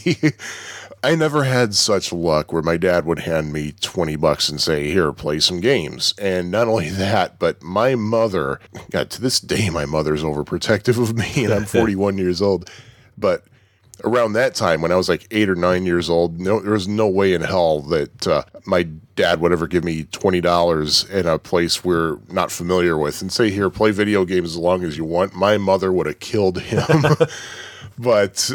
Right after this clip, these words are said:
Speaker 1: I realize it's gonna take a while, so I apologize for, bu-, for kinda diverting attention away from Ferg. But, uh,
Speaker 2: Oops.
Speaker 1: I do remember once, uh, that the time we went to, uh, to Disney World, you know, we went to, we, we were in Florida,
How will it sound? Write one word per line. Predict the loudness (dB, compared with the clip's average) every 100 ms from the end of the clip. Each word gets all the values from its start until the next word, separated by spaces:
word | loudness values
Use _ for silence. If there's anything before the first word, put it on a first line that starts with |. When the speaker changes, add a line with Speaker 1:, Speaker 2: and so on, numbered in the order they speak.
| -6
Speaker 1:
I | -4
realize | 2 4 4
it's | 2
gonna | 2 0
take | 2 -2 0
a |
while, | 0 0 0 0
so | 0 2
I | 2
apologize | 2 2 2 2 0 0 0
for, | 0 0
bu-, | 0 -2
for | 0 0 0 -6 -20 -16 -2
kinda | 2 2
diverting | 0 -4 0 0 2 0 0
attention | 0 0 0 -2
away | 0 0
from | -2 -8
Ferg. | -4 0 2 2 -2
But, | -2 -2 2
uh, | 2 2
Speaker 2:
Oops. | 0 -2
Speaker 1:
I | -2
do | 0 -2
remember | 0 0 0 0 0 0 0
once, | 0 0 0 0 0 0 0
uh, | 0 0 0 -2
that | 0 -2 -2
the | -6
time | 0 0
we | 2
went | -2 -2
to, | 0 2 4
uh, | 2 0
to | -4
Disney | 0 0 0 -4
World, | -2 -2 -2 -4
you | -6
know, | -4
we | 0
went | -2 -2
to, | 0 0 0
we, | -2 -2
we | 2
were | 2 2
in |
Florida, | 0 0 4 4 4 2